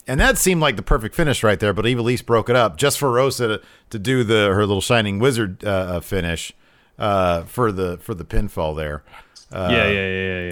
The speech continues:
Speaker 2: yeah.
Speaker 1: but otherwise,
Speaker 2: Yeah.
Speaker 1: it was a fine match. She, uh, Hikaru Shida is
Speaker 2: Yeah.
Speaker 1: so much fun to watch. Thunder Rosa is so great.
Speaker 2: Oh, they're bo-, they're both spectacular.
Speaker 1: They're both
Speaker 2: Yeah.
Speaker 1: really, really great. I hope they do get, like, uh,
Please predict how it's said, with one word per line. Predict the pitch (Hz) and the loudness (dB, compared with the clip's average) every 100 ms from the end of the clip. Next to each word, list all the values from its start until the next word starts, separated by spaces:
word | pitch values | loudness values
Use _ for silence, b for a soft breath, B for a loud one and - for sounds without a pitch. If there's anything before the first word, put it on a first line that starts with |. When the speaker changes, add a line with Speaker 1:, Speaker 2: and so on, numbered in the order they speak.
| 85 | -4
Speaker 2:
yeah. | |
Speaker 1:
but | 104 220 | 0 4
otherwise, | 320 294 196 | 4 6 4
Speaker 2:
Yeah. | 190 | 4
Speaker 1:
it | |
was | 170 | 0
a | |
fine | 131 139 101 | 0 -2 0
match. | 101 | -2
She, | - 214 | 0 0
uh, | 165 160 | 0 -2
Hikaru | 165 180 233 160 | -2 2 4 4
Shida | - 120 | 2 -2
is | 104 | 0
Speaker 2:
Yeah. | 135 | 0
Speaker 1:
so | |
much | 123 113 | 0 0
fun | - 117 | -2 -2
to | 104 | 2
watch. | 98 98 92 | 2 2 2
Thunder | 156 151 | 0 2
Rosa | 101 92 - | 2 2 0
is | 90 | -6
so | 98 82 | -4 -4
great. | 73 80 117 | -4 -2 0
Speaker 2:
Oh, | 90 - - - | -2 -6 -18 -6
they're | 113 | -4
bo-, | 107 | -2
they're | 107 123 | 0 0
both | 104 - | 0 -2
spectacular. | - 95 - 90 - | -4 -10 -8 -4 2
Speaker 1:
They're | 151 | 2
both | 117 104 | 2 0
Speaker 2:
Yeah. | 90 | 0
Speaker 1:
really, | 90 85 | 0 0
really | 82 80 | -2 -4
great. | 90 90 | -2 -2
I | 113 | 0
hope | 139 131 | 0 0
they | 95 | -2
do | 95 | -2
get, | 85 87 | -4 -6
like, | 80 80 - _ b b b - | -6 -10 -12 _ b b b -12
uh, | 87 85 80 78 76 | -6 -4 -4 -6 -8